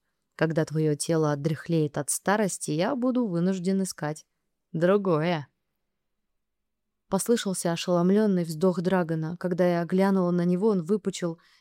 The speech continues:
зелёные глаза и раскрыл рот. «Но, повелитель, ты говорил, что Есения не пострадает».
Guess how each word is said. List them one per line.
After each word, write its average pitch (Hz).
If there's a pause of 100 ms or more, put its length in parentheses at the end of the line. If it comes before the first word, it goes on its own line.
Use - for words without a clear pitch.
зелёные 180
глаза 170
и -
раскрыл 180
рот. 208 (880)
«Но, 202
повелитель, 202
ты 196
говорил, 196
что 190
Есения 180
не 160
пострадает». 185